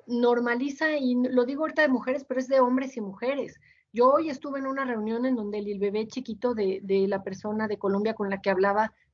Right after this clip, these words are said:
lloraba, ¿no? Entonces, son ellos también, ¿no? Son papás. Entonces,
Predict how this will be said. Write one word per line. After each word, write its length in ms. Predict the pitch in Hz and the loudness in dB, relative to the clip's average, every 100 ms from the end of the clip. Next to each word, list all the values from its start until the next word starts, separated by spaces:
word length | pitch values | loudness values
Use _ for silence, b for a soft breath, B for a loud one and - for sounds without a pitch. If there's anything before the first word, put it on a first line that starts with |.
| _ | _
lloraba, 500 | 214 208 226 240 202 | 0 2 4 4 0
¿no? 200 | 196 247 _ _ - | -6 -14 _ _ -10
Entonces, 680 | 214 208 226 226 247 233 _ - | -6 -2 -4 0 0 0 _ -18
son 260 | 233 240 247 | -4 -2 0
ellos 360 | 320 285 - | -2 -2 -4
también, 500 | 240 240 320 339 254 _ - | -4 -2 -2 -2 -4 _ -4
¿no? 240 | 233 320 - | -2 -2 -2
Son 220 | 247 254 | -2 0
papás. 420 | - 262 294 269 b b b b - | 0 2 2 0 b b b b -6
Entonces, 480 | 240 285 277 320 | -4 -2 2 0